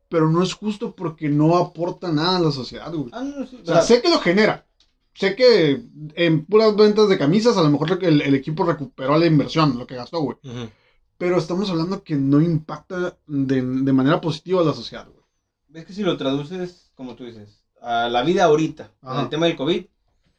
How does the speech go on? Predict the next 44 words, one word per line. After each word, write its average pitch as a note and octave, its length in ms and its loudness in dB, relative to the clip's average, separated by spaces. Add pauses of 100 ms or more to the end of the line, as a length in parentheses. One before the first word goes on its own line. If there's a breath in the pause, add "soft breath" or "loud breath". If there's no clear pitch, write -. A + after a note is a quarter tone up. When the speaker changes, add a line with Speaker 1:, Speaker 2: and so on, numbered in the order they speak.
(160)
Speaker 2:
son C#3 260 -6
personas D#3 640 -8 (500)
que C3+ 140 -6
no C#3+ 280 0
te E3 120 -8
van D3+ 300 -2
a D3+ 360 -4 (260)
dar C3+ 160 -6
una B2 160 -2
vacuna, E3+ 500 -6
no D3 120 -4
te C#3 60 -8
van C#3 80 -4
a - 40 -2
dar C3 80 -2
una A#2 140 -8
cura, F3 340 -2 (360)
que C#3+ 80 -16
en C#3 100 -4
cambio E3 260 -2
los F3+ 140 0
científicos D3 600 -4
que B2+ 140 -16
se B2 80 -20
están, C#3 460 -8 (300)
si C3+ 140 -16
quieres D3 220 0
verlo D3 220 0
de C#3 80 0
esta C3+ 120 -6
manera, B2+ 280 0
matando C#3 560 -4
por C3 140 -14
conseguir A#2 360 -14
la, C3+ 300 -2
la A#2 260 -12
vacuna, D#3+ 380 -6
o C3+ 40 -4
se - 80 -8
Speaker 1:
Pero G3+ 80 0
Speaker 2:
estaban G3+ 140 2
Speaker 1:
digamos A3 180 4
Speaker 2:
matando. C#4+ 200 4
Speaker 1:
los - 20 0